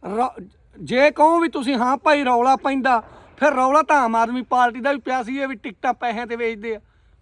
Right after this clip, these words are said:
ਉਹਨਾਂ ਕੋਲ ਕਿਹੜਾ ਕੋਈ ਸਬੂਤ ਸੀ ਲੋਕਾਂ ਕੋਲ? ਉਹ ਕਹਿੰਦੇ ਸਬੂਤ ਹੈ ਕਿਸੇ ਕੋਲ? ਹੁਣ ਭਾਨਾ ਸਿੱਧੂ ਕਮਿਸ਼ਨ ਲੈਂਦਾ, ਸਬੂਤ ਹੈ ਕਿਸੇ ਕੋਲ? ਮੈਂ ਤਾਂ ਜੀ ਝੂਠ ਨਹੀਂ ਕਹੂੰਗਾ, ਦੱਸ ਦਿਓ ਤੁਸੀਂ ਗੱਲ। ਉਹ ਭਲਿਓ, ਸਰਕਾਰ ਨੂੰ ਬੇਨਤੀ ਕਰਦਾ, ਲੋਕਾਂ ਦੇ ਪੈਸੇ ਫਸੇ,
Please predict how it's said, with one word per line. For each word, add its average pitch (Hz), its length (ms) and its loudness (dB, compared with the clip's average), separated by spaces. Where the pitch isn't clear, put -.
ਉਹਨਾਂ 285 260 -2
ਕੋਲ 320 160 -8
ਕਿਹੜਾ 302 200 0
ਕੋਈ 277 120 -10
ਸਬੂਤ 233 320 -10
ਸੀ 285 120 -8
ਲੋਕਾਂ 214 320 -6
ਕੋਲ? 190 160 -12
ਉਹ 233 80 -6
ਕਹਿੰਦੇ 247 180 -12
ਸਬੂਤ 214 340 -12
ਹੈ 233 100 2
ਕਿਸੇ 247 240 -12
ਕੋਲ? 226 220 -12
ਹੁਣ 202 100 -12
ਭਾਨਾ 202 340 -4
ਸਿੱਧੂ 220 240 -12
ਕਮਿਸ਼ਨ 226 460 -8
ਲੈਂਦਾ, 220 240 -8
ਸਬੂਤ 208 360 -12
ਹੈ 220 120 -4
ਕਿਸੇ 247 260 -12
ਕੋਲ? 233 220 -14
ਮੈਂ 320 320 4
ਤਾਂ 339 160 -2
ਜੀ 302 100 -4
ਝੂਠ 214 300 -8
ਨਹੀਂ 214 160 -10
ਕਹੂੰਗਾ, 220 220 -8
ਦੱਸ 156 200 -12
ਦਿਓ 151 140 -14
ਤੁਸੀਂ 156 240 -16
ਗੱਲ। 131 180 -20
ਉਹ 208 100 -10
ਭਲਿਓ, 220 680 2
ਸਰਕਾਰ 240 540 2
ਨੂੰ 285 160 -2
ਬੇਨਤੀ 277 400 -2
ਕਰਦਾ, 254 360 0
ਲੋਕਾਂ 294 400 0
ਦੇ 302 100 2
ਪੈਸੇ 269 400 -4
ਫਸੇ, 247 520 -2